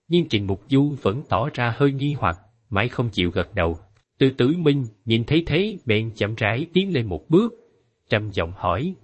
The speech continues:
"Đại nhân, chẳng lẽ ngài còn nghi ngờ chuyện hôm nay sao?" Trình Mục Du nhìn hắn ta tỏ ý khen ngợi. "Thứ chúng ta nhìn thấy chưa chắc đã là sự thật. Mặc dù sợi chỉ đỏ xuất hiện trong phòng của nàng ta, nhưng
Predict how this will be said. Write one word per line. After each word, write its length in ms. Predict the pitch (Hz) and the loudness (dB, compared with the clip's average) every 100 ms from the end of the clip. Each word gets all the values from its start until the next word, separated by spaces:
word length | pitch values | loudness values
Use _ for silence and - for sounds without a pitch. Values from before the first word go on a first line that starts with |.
| _ | _
"Đại 180 | 101 82 | -4 -4
nhân, 320 | 120 113 104 104 _ _ - | 0 0 -2 -8 _ _ -4
chẳng 200 | 139 151 | -2 0
lẽ 200 | 110 151 | -2 -2
ngài 200 | 117 92 | -6 -4
còn 240 | - 104 | -4 -2
nghi 140 | 156 151 | -2 0
ngờ 260 | 104 90 87 | 0 -2 -2
chuyện 240 | 92 85 82 | -4 -4 -2
hôm 260 | 160 156 156 | -2 -2 -2
nay 140 | 135 | -2
sao?" 380 | - 127 123 113 - _ | -2 -2 -4 -6 -16 _
Trình 160 | 135 123 | -2 0
Mục 200 | 107 - | -2 0
Du 160 | 151 147 | 0 0
nhìn 280 | 110 98 | 0 -4
hắn 180 | 98 156 | -4 -6
ta 160 | 160 113 | -4 -4
tỏ 220 | - 98 | -2 -4
ý 180 | 143 170 | -2 -4
khen 140 | - 107 | -2 -4
ngợi. 260 | 90 69 76 - _ _ _ _ | -2 -4 -4 -12 _ _ _ _
"Thứ 120 | - 180 | 2 2
chúng 160 | 196 190 | 0 -2
ta 200 | 147 139 107 | -2 -4 -2
nhìn 200 | 101 87 | -2 -2
thấy 180 | 139 160 | -6 0
chưa 180 | 117 | 0
chắc 400 | 101 175 - _ | 2 -2 -4 _
đã 120 | - 120 | -2 -2
là 180 | 95 | -2
sự 280 | 71 - 82 - | -4 -6 -6 -4
thật. 200 | 82 - _ _ _ 135 | -6 -6 _ _ _ -4
Mặc 160 | 123 - | -2 2
dù 240 | 127 123 | 2 2
sợi 280 | 120 107 107 | 2 0 0
chỉ 180 | 147 147 | 0 0
đỏ 220 | 95 156 | 0 -2
xuất 240 | - 208 | -4 -2
hiện 240 | 107 98 113 | 0 0 0
trong 160 | 131 | -4
phòng 200 | - 95 | -2 -6
của 140 | - 131 | -4 -4
nàng 180 | 85 80 | -4 -4
ta, 280 | 104 104 104 _ _ _ | -4 -4 -6 _ _ _
nhưng 220 | 147 170 | 2 2